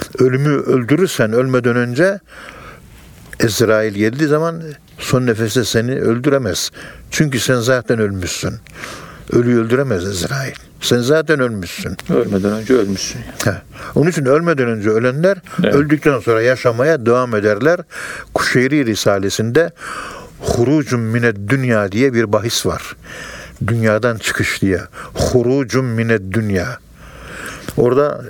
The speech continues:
Speaker 1: Ebu Hamza Bağdadi Hazretleri sekiz yaşında bir çocuğu defin yapmıştı. Çocuk hadis dersine başlamadan önce bana iki dinar verdi. "Şu bir dinara helva pişirttir.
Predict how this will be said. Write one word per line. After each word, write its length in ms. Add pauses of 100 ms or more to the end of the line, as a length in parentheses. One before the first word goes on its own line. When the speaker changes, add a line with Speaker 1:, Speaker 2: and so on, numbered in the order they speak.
(120)
Speaker 1:
Ebu 240
Hamza 340
Bağdadi 500
Hazretleri 720 (320)
sekiz 460
yaşında 500
bir 80
çocuğu 480
defin 280
yapmıştı. 600 (1300)
Çocuk 580 (960)
hadis 420
dersine 400
başlamadan 560
önce 240
bana 260
iki 320
dinar 400
verdi. 360 (360)
"Şu 280
bir 180
dinara 540 (200)
helva 360
pişirttir. 480